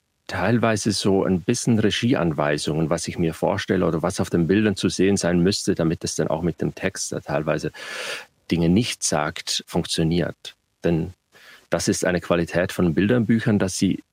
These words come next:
über zwei Ebenen erzählen. Sie erzählen über den Text,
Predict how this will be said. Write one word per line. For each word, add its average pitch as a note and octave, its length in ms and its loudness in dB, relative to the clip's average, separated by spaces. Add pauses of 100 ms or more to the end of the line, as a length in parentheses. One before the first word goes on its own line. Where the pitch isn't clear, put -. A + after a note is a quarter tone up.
über - 220 -2
zwei E2 340 0
Ebenen F#2 440 2
erzählen. C#2 520 -2
Sie - 120 -2
erzählen D#2 460 -2 (340)
über D#2+ 140 -2
den D#2+ 160 -2
Text, - 640 -6